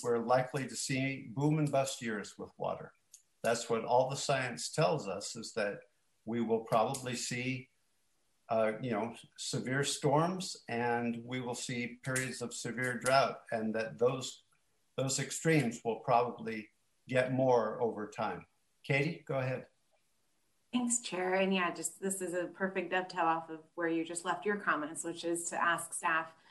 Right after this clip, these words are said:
Speaker 2: to respond a little bit to this question about data, because we are in uncharted territory in a lot of ways as climate change progresses and as the water conditions tend to fluctuate more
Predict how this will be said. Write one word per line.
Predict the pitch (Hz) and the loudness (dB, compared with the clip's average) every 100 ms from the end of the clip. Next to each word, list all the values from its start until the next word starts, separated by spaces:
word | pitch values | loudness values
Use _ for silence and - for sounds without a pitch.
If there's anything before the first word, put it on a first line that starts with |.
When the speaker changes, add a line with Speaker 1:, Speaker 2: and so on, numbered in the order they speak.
| _ _ | _ _
Speaker 2:
to | 202 | 2
respond | 190 185 185 185 196 | 4 4 2 2 2
a | 196 | 2
little | 165 160 | 0 0
bit | 156 143 - | 0 -4 -6
to | 147 | -6
this | 147 147 | -6 -6
question | 156 143 160 | -10 -12 -6
about | 147 147 156 | -2 0 0
data, | 151 147 147 | -4 -2 -2
because | 151 165 165 | -4 -6 -4
we | 165 | 2
are | 165 165 | 4 4
in | 156 156 160 _ _ _ | 2 -6 -10 _ _ _
uncharted | 160 165 175 165 160 | -2 0 2 2 0
territory | 165 151 156 180 165 190 185 | 0 0 -2 -4 -2 0 0
in | 156 | 0
a | 156 | 0
lot | 143 147 | 0 0
of | 143 | -2
ways | 135 147 165 165 151 | -4 -2 -2 -2 -4
as | 143 | -6
climate | - 139 156 | -4 -6 -4
change | - 147 147 | -6 -8 -6
progresses | 160 143 147 - 165 156 156 | -8 -4 -6 -2 -2 -2 -2
and | 147 147 127 | -2 -2 -2
as | 143 131 - | -6 -6 -6
the | 147 135 123 | -4 -4 -4
water | 151 151 151 - | 2 2 2 -6
conditions | 156 151 - 147 143 | -8 -6 -6 -8 -8
tend | - 139 | -8 -6
to | 135 | -6
fluctuate | 151 143 - 151 147 147 | -6 -6 -6 -2 -2 0
more | 147 139 143 | -2 0 0